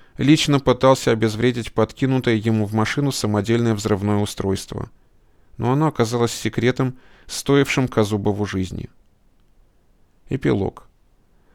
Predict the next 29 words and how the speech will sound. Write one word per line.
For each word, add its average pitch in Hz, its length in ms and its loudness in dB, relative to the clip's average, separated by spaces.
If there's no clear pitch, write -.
Хвост - 360 -4
сильно 139 380 0
изменился 123 580 0
и 113 40 2
выглядел, 117 420 -2
как 101 180 -6
затравленный 123 600 0
волк. - 380 -10
Небритый, 110 540 0
дерганный, 104 560 0
постоянно 131 580 0
озирающийся 110 720 0
по 113 120 -4
сторонам, 104 600 0
в 107 160 -4
мятой 139 360 2
и - 20 0
грязной 110 440 4
одежде. 104 500 -6
Он 127 160 0
действительно 135 600 -2
превратился 113 640 0
в 104 60 -2
затравленного 101 680 0
волка. 104 440 -10
Знал, 131 300 2
что - 200 -4
его 127 200 0
ищут. - 480 -4